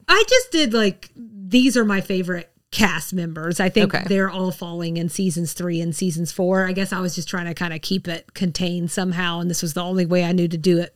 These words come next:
Speaker 1: To your point, it's not an easy exercise because there is so many cast changes and blah, blah, blah, blah, blah.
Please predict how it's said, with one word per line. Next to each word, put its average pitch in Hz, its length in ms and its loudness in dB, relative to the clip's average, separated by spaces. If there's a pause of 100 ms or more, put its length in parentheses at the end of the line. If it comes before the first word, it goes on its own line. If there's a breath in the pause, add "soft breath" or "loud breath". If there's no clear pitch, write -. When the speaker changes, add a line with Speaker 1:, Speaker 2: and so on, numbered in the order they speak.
Speaker 1:
To 233 140 2
your 185 180 2
point, 185 360 0
it's - 180 -4
not 214 220 4
an 185 100 -2
easy 175 320 -4
exercise 175 880 -8
because 175 460 -2
there 170 200 -8
is 170 140 -6
so 170 140 -4
many 165 180 -8
cast 160 380 -8
changes 160 400 -10
and 180 120 -8
blah, 165 200 -10
blah, 165 100 -12
blah, 170 120 -12
blah, 64 100 -14
blah. - 220 -16